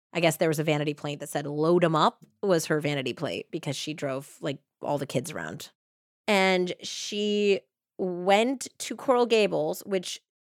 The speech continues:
Dan was still living in with her family because he had not yet moved into the new house. And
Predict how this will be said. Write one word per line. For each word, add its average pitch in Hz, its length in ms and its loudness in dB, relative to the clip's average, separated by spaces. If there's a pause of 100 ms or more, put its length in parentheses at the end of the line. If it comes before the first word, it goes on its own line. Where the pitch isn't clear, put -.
(160)
Dan 214 260 4
was 214 100 2
still 226 240 4
living 247 380 4
in 165 320 -6
with 208 260 0
her 208 220 -2
family 214 500 2
because 170 540 -2
he 208 340 -2
had 190 140 0
not 175 240 0
yet 175 240 2
moved 165 240 -2
into 170 240 0
the 160 100 2
new 156 140 0
house. 170 580 0 (640)
And 190 520 4